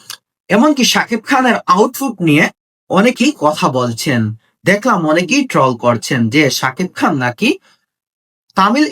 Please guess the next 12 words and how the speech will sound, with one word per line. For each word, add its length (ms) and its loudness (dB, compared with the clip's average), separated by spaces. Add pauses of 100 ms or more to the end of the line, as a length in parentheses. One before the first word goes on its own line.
ইন্ডাস্ট্রির 460 2 (140)
কোন 120 4 (100)
নায়ককে 420 -2 (340)
কপি 220 2 (100)
করেছেন। 520 0 (540)
কিন্তু 280 2 (140)
না 140 2
রে 80 2 (100)
ভাই, 220 0 (200)
শাকিব 380 -4
খান 160 2 (120)
দুই 120 2